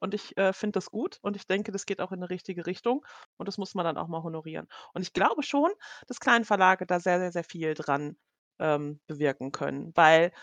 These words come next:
es wird ja schon von 'ner gewissen Community gefordert und die Kleinverlage bieten diesen Markt und, äh, das ist schon mal total schön. Und wenn das dann langsam irgendwie mal so aus diesem Topf rausschwappt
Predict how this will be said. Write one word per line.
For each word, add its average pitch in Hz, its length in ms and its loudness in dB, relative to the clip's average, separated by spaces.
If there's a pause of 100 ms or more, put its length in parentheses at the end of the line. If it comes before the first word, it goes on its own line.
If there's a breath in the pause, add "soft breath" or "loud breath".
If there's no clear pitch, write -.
(800 loud breath)
es 185 200 0
wird 240 240 4
ja 226 100 6
schon 294 340 0
von 254 180 0
'ner 240 100 2
gewissen 220 420 -2
Community 214 500 0
gefordert 294 680 0 (420)
und 202 200 -2
die 214 80 0
Kleinverlage 185 680 4
bieten 285 360 0
diesen 247 320 0
Markt 226 640 2
und, 185 460 -2
äh, 170 60 -2
das 185 200 0
ist - 140 -8
schon 190 120 -4
mal 175 100 0
total 269 420 0
schön. 240 340 2
Und 196 180 -4
wenn 190 120 2
das 196 160 2
dann 180 180 -2
langsam 214 440 4
irgendwie 202 420 0
mal 190 300 4
so 185 100 2
aus 180 160 0
diesem 190 240 -6
Topf - 340 -6
rausschwappt 220 600 4